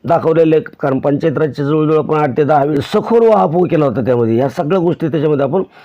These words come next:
कव्हर केल्या होत्या. मग कोणत्या घटनादुरुस्तीने पंचायत राजला घटनात्मक दर्जा मिळाला होता बघा? बघा, पासष्टवी, बहात्तरवी, त्र्याहत्तरवी, शहात्तरवी, यापैकी योग्य उत्तर काय येईल,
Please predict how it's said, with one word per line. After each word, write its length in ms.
कव्हर 240
केल्या 220
होत्या. 180
मग 120
कोणत्या 400
घटनादुरुस्तीने 640
पंचायत 420
राजला 280
घटनात्मक 540
दर्जा 280
मिळाला 280
होता 160
बघा? 260
बघा, 200
पासष्टवी, 680
बहात्तरवी, 500
त्र्याहत्तरवी, 680
शहात्तरवी, 720
यापैकी 380
योग्य 240
उत्तर 220
काय 180
येईल, 180